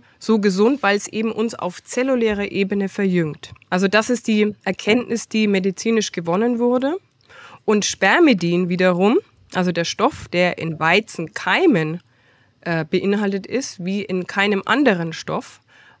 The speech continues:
ähm, den wir zu uns nehmen können, keinem anderen Nahrungsmittel.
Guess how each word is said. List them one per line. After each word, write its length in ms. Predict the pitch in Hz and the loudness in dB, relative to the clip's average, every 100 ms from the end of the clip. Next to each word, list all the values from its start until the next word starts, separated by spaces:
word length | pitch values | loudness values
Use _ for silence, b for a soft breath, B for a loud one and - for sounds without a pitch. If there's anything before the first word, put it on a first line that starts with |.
| - | -6
ähm, 340 | 180 175 175 | -2 0 -2
den 280 | - 185 185 | 0 0 2
wir 220 | 180 180 | 2 2
zu 160 | - 254 | 0 -2
uns 240 | 190 180 | -2 -2
nehmen 320 | 175 170 165 160 | -4 -6 -8 -8
können, 220 | 202 226 | -8 -6
keinem 260 | 202 180 | -6 -4
anderen 300 | - 226 196 | -2 -2 -2
Nahrungsmittel. 720 | 165 156 165 - 196 190 247 | -4 -6 -10 -8 -8 -6 -8